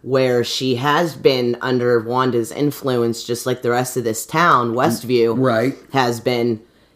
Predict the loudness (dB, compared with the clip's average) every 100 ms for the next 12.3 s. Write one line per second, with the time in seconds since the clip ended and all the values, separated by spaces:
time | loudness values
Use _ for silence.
0 | _ _ _ _ -12 0 2 2 0 -2
1 | -8 _ 0 0 0 0 2 2 0 -4
2 | -8 0 0 0 -16 _ _ _ -8 -6
3 | -4 -2 0 0 0 0 -2 -2 -2 -2
4 | 0 0 0 -2 -6 _ _ -4 -2 -2
5 | 0 -2 0 -2 -2 -2 -4 -4 -2 -4
6 | -2 -2 -2 -6 _ _ -18 -14 -6 -2
7 | -2 0 2 4 4 0 -2 -2 -6 -6
8 | -2 -2 -4 -10 -20 _ _ _ _ _
9 | -8 -4 -2 -2 -2 2 4 6 4 2
10 | -2 -18 _ _ -6 2 2 4 4 6
11 | 6 4 4 4 4 0 0 0 0 -2
12 | -6 -8 -12